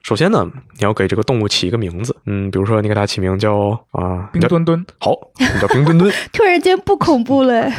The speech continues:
Speaker 1: 然后你把它肚子里的那些填充物全都掏出来。
Speaker 2: 啊，这又变恐怖了。
Speaker 1: 没，没事，它叫冰墩墩。<laughs> 把米饭和你剪掉的一些指甲之类的东西
Speaker 2: 嗯。
Speaker 1: 一起放进它的身体里。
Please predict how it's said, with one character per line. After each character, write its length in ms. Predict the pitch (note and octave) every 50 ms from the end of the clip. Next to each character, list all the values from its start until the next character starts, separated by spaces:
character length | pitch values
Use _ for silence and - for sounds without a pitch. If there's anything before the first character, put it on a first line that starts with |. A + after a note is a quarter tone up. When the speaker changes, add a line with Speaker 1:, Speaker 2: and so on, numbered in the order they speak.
| - - - -
Speaker 1:
然 160 | - A#2 A#2+
后 260 | B2+ F3 C#3 - - - -
你 100 | B2 A#2+
把 320 | - - G#2+ G2+ F#2+ F#2+
它 260 | - - - C3 C3 C3
肚 200 | - - F3 C3
子 80 | A2+
里 120 | G2+ G2 F#2
的 200 | G2+ G2 G2 G2
那 100 | G2 G#2+
些 340 | G#2 - G#2+ G2+ G2+ G2+ G2+
填 180 | - - D3 C#3
充 220 | - C#3 C3+ D3+
物 100 | D3 - - -
全 120 | - - -
都 100 | F#2+ G2
掏 220 | - - - B2+ C#3+
出 120 | - - -
来。 140 | - - - _ _
Speaker 2:
啊， 100 | - F3 - - - - _ _
这 160 | - - G#3+
又 140 | A#3 G#3+ G#3
变 160 | F#3 F#3+ E3+
恐 160 | - C#3 A#2+
怖 120 | A#2 D3+ C#3+
了。 180 | B2+ A#2 - - _ _ _ -
Speaker 1:
没， 140 | G#2+ A#2 -
没 80 | - B2+
事， 160 | D#3 G#3 - -
它 120 | - D3
叫 60 | C#3+
冰 160 | C#3+ C#3 D3 D3
墩 100 | E3 D#3+
墩。 140 | F3 G#3+ - _ - - C3 - - A3
<laughs> 400 | - A#2 A2+ A3 - - - _
把 460 | - A2 G#2 G2+ G2+ F#2+ F#2+ G2 - -
米 140 | B2 G#2+
饭 220 | G#2 - F#3+ F#3+ - -
和 720 | - - - - - A2 G#2 G2+ G#2+ A2+ A#2 A#2+ B2+ B2+
你 240 | - A#2+ A#2 A#2 A#2+
剪 200 | A#2 - G#2+ F#2 G2+
掉 160 | C3+ D3 C3
的 80 | A#2
一 40 | A2+
些 140 | A#2 - B2+
指 220 | B2 - - G#2+
甲 160 | E3+ - F#2 F#2
之 100 | - -
类 60 | G2+
的 60 | F#2+
东 180 | F2+ F2 F2 F2
西 180 | - - - - _
Speaker 2:
嗯。 180 | - C#3 B2+ A#2+
Speaker 1:
一 60 | -
起 200 | A#2 - G2 F#2
放 260 | - - - D3 B2
进 140 | G#2+ G2+ G2
它 140 | F#2+ G#2+ F#2+
的 340 | F#2 F2+ F2+ F2 E2+ E2+ -
身 200 | - - A2 A2
体 120 | G#2+ A2 G2+
里。 140 | F2 F2 -